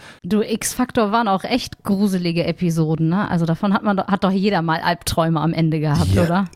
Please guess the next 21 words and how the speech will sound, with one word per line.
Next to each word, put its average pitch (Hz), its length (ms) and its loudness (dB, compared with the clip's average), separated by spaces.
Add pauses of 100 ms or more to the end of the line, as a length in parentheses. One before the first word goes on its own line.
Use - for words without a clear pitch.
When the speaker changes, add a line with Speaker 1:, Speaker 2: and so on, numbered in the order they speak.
(180)
Speaker 2:
ja, - 120 0
irgend 117 180 0
so 113 80 2
ein - 80 0
Heizofen 123 600 0
im 104 60 -2
Keller, 135 240 0
der 113 140 -2
wie 127 80 0
bei 117 80 2
Kevin 120 220 0
allein 117 220 0
zu 120 100 0
Hause 110 180 0
so - 60 -2
immer 117 220 0 (100)
duf, 123 180 0
duf, 127 240 0
duf, 107 160 -2
duf 139 240 0
macht. 127 380 -2